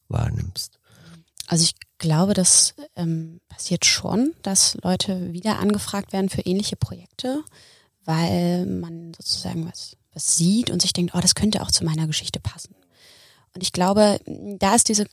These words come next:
Speaker 2: diese kleine Krux drin, dieses, da müssen, das müssen wir erstmal rausfinden, ob das passt. So, also, ähm, gemeinsam. So, ähm, und ich glaube, dass es natürlich, äh,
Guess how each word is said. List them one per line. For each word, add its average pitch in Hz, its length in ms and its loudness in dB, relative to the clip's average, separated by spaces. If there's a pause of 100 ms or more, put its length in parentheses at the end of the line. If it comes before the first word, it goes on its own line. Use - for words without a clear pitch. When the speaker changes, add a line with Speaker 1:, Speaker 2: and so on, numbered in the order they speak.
Speaker 2:
diese 196 200 -12
kleine 226 220 0
Krux - 340 2
drin, 220 300 2
dieses, 202 340 0 (600)
da 202 80 2
müssen, 240 300 8
das 226 140 2
müssen 262 160 4
wir 320 80 4
erstmal 254 220 -2
rausfinden, 180 760 2
ob - 220 -4
das - 220 -2
passt. - 600 -4
So, 156 220 -12
also, 185 320 2 (560)
ähm, 190 640 4 (280)
gemeinsam. 165 600 6 (220)
So, 160 260 -16 (180)
ähm, 170 500 -2 (800)
und 196 320 2
ich - 140 -4 (420)
glaube, 180 360 4
dass 240 180 2
es 226 120 0
natürlich, 240 440 0
äh, 104 240 -2